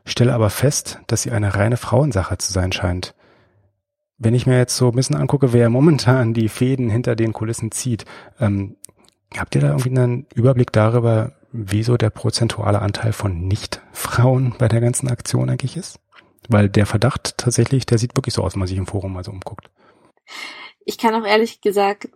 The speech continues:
Speaker 2: nicht sagen, woran das liegt. Ich weiß aber, dass es Männer in der Schreibnacht gibt. Die habe ich auch schon leibhaftig gesehen.
Speaker 1: <laughs> Das ist ja beruhigend, ja.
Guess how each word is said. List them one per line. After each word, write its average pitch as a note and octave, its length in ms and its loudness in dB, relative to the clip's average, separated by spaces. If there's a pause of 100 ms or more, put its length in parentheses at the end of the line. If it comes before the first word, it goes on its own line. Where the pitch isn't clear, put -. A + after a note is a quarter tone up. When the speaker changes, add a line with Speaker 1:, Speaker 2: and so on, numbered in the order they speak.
Speaker 2:
nicht G#3+ 240 -8
sagen, G3 380 0
woran G3+ 280 -2
das G3 180 -6
liegt. G#3 340 -8
Ich - 160 -6
weiß G#3 360 4
aber, G3+ 420 4
dass G3+ 260 -6
es - 320 -4
Männer G3+ 340 0
in F#3+ 60 -2
der G3 140 -2
Schreibnacht F#3+ 560 -4
gibt. G#3+ 220 -8
Die G#3+ 100 2
habe G3 220 2
ich G#3 120 -4
auch - 80 -4
schon G3 220 -6
leibhaftig F#3 600 -6
gesehen. D3+ 480 0 (280)
Speaker 1:
<laughs> - 340 -8
Das - 100 -6
ist - 60 -4
ja C3+ 140 2
beruhigend, A#2+ 560 -4
ja. A2 80 -12